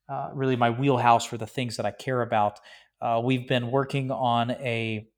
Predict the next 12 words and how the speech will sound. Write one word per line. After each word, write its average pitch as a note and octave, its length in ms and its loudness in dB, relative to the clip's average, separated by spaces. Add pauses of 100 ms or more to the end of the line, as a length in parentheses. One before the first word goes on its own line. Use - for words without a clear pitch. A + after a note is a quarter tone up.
plan D#3+ 600 2 (460)
that, A#2+ 380 2 (520)
uh, B2 140 -4 (100)
if F#3+ 260 6
put F3+ 180 2
into D#3+ 240 0
practice, - 840 0
would G#2+ 160 -10
provide A2+ 760 2
a A2+ 120 -8
way A2+ 400 -8 (140)
to G#2+ 260 -6